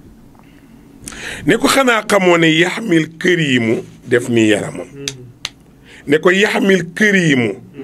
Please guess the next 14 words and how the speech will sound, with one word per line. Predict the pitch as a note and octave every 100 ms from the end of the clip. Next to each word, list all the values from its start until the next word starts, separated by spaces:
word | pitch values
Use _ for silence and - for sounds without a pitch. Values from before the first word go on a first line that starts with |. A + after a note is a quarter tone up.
| B2+ B2
irdahu | B2+ D#3 G3 G3+ E3 F3 E3+ D#3 C#3 A2+ - -
wa | B2+ B2+
diinahu." | A#2+ A#2+ A2 G#2 F#2+ F2+ - - - -
Nit | D3 D#3
ku | -
baax | D3 C3+ C#3+ C#3
day | C3+ C#3
sàmm | - - C#3 D3+ D3 C3
deram. | D#3+ E3+ D#3+ - - - - D3 C3 - - - - - - - - - - - -
Bul | D3 C#3 C4 C4 F#3
bañ | G#3 G#3+ F#3+
ko | G3
la | F#3
joxoñ, | D#3 E3 - B2